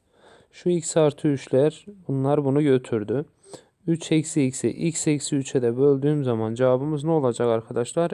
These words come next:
Eksi bir olacak.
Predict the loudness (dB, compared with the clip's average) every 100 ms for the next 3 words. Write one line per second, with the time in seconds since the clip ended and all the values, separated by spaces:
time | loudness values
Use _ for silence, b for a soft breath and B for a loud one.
0 | -6 -6 -6 -6 0 0 0 B B B
1 | B -6 0 0 0 -4 -6 -2 0 -2
2 | -2 -2 -2 -6